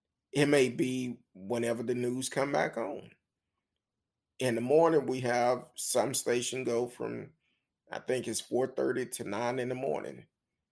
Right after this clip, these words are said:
If it happened between that time, that's fine.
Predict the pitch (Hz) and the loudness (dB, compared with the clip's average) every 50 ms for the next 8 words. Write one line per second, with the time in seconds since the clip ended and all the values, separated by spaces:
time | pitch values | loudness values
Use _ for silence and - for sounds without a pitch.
0 | _ _ _ _ _ _ _ _ _ _ _ _ _ - 117 101 - - - 104 | _ _ _ _ _ _ _ _ _ _ _ _ _ -6 -6 -6 -4 -2 0 0
1 | 123 117 98 120 117 123 123 127 131 131 135 135 139 - 143 147 147 143 143 156 | 0 0 2 2 2 2 2 -2 -4 -2 -2 -4 -2 -2 -2 -2 -2 -2 -2 -2
2 | 190 - - - 120 127 135 143 147 143 - - 311 330 311 | -2 -2 -2 -2 -2 0 0 -2 -2 -4 -2 -4 -2 -2 -2